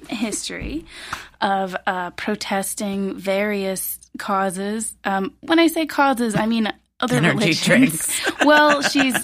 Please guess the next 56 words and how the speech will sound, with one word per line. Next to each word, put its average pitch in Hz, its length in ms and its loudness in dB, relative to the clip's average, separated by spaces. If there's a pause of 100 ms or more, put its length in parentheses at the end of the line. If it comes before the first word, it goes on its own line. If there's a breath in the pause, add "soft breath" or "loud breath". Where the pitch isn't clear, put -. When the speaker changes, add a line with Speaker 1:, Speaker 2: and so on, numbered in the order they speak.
Speaker 1:
uh, 220 240 4
shown 262 340 2
up 214 160 0
to, 196 440 -4
uh, 160 280 -4
Muslim 202 540 -2
events 190 480 -4
and 131 140 0
been 120 120 0
Speaker 2:
Mm. 120 40 0
Speaker 1:
like, - 240 -4
"Ah," 381 160 2
and 208 320 -4
she'll, 202 140 -6
like, 170 160 -8
grab 202 300 0
the 202 60 -4
microphone 190 580 -6
away 185 240 -4
from 190 260 -2 (320 loud breath)
this 208 160 -6
person 247 480 0
who's 214 200 -2
just 220 240 -6
like, 226 240 -6 (300 loud breath)
"And 330 200 4
today 370 460 0
we're 349 220 -4
celebrating 349 920 0
<laughs> 294 80 4
Muslims 311 460 4
in 320 140 2
Texas." 302 560 -8
And 254 120 4
then 233 100 0
she 247 140 -2
takes 277 240 0
the 247 80 -4
microphone 214 400 -2
and 208 140 -4
she's 220 120 -6
like, 220 100 -10 (200 loud breath)
"I 508 220 4
declare 427 480 -2
this 427 240 0
in 370 120 2
the 415 140 0
name 427 360 2
of 403 120 0
Jesus," 403 360 0
blah, 359 160 6
blah, - 100 -8
blah. - 100 0
And 262 140 0
it's 247 100 -4
like, 262 180 -8